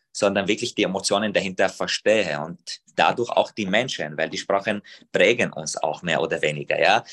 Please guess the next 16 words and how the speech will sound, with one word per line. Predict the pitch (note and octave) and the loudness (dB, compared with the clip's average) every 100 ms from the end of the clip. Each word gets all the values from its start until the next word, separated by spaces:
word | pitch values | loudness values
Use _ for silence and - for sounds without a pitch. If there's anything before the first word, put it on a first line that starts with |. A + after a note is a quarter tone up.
| - - | -16 -6
Also | F2+ F#2 | -2 2
wenn | G2+ | 2
ich | A#2 | 0
dich | A#2+ A#2+ - | -2 -2 -2
zum | A2 | 0
Lachen | G2 G2+ B2+ G#2+ F2 | 2 2 0 -4 -2
bringen | F#2+ A#2+ G#2+ F2 F#2 - - | -2 -2 0 0 0 -8 -2
kann | G#2 G2 | 0 0
auf | - - | -4 -4
Deutsch, | A#2 A#2 - | -2 -2 -6
dann | F#2 F2+ - F2+ _ _ | -6 -6 -10 -18 _ _
ja, | F2 E2+ C#3 C3+ - | 2 6 4 2 -2
dann, | G#2+ G2+ - | -2 -2 -2
dann | G2 G2+ | 0 0
ist | G#2+ A#2+ | -2 -4
es, | A#2+ | -6